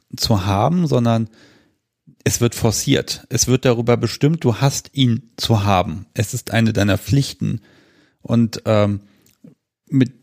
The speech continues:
wem obliegt nicht dir und auch nicht was obliegt nicht dir. Also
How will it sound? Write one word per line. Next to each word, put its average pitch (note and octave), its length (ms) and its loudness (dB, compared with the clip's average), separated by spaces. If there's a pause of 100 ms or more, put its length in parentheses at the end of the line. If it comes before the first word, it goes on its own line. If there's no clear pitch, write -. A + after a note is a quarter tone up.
(120)
wem E3+ 760 0 (120)
obliegt - 500 -2
nicht - 300 0
dir E3+ 340 0
und - 180 -4
auch - 180 0
nicht A2 280 -2
was C3 300 0
obliegt D3+ 400 0
nicht - 240 0
dir. D3+ 280 2 (460)
Also A2+ 280 2